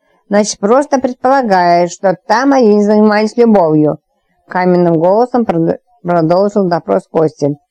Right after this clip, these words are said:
И тут я обозлилась так, что вспотела. «Ну, Вовка, совсем лишился разума?»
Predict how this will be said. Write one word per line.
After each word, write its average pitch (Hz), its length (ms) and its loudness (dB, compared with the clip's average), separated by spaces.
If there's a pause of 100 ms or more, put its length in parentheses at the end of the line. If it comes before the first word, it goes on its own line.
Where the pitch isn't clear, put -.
(500)
И 247 80 2
тут 294 300 0
я 240 180 2
обозлилась 240 640 2
так, 330 240 -2
что - 180 -2
вспотела. 226 640 -2
«Ну, 269 420 4
Вовка, 214 480 2
совсем 240 440 0
лишился 220 500 2
разума?» 165 460 0